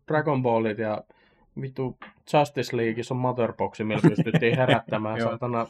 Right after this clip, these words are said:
Speaker 1: teräsmies.
Speaker 2: Mm.
Speaker 1: Vähän sähköä tuohon. Katos
Speaker 2: Mm.
Speaker 1: perkele, se elää.
Speaker 2: Joo.
Speaker 1: Niin se, siinä niinku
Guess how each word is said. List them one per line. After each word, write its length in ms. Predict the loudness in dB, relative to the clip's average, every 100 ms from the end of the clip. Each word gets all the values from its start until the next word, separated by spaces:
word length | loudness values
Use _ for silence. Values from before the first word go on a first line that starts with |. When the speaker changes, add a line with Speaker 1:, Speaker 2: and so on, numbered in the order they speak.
| -4
Speaker 1:
teräsmies. 540 | 0 2 0 -2 -6 -4
Speaker 2:
Mm. 400 | -2 -2 -4 -4 -10 -12 -6 2
Speaker 1:
Vähän 220 | 2 2
sähköä 500 | 0 -2 -2 -4 -4
tuohon. 280 | -4 -6 -2
Katos 260 | 0 0 -2
Speaker 2:
Mm. 60 |
Speaker 1:
perkele, 380 | -2 -2 -4 -6
se 200 | -4 -4
elää. 260 | -4 -6 -12 _ _ _ _ -4
Speaker 2:
Joo. 280 | -2 -4 -8 _ _ -14
Speaker 1:
Niin 280 | -8 -6 -8 -6
se, 220 | -2 -2 -2
siinä 200 | -6 -6
niinku 220 | -4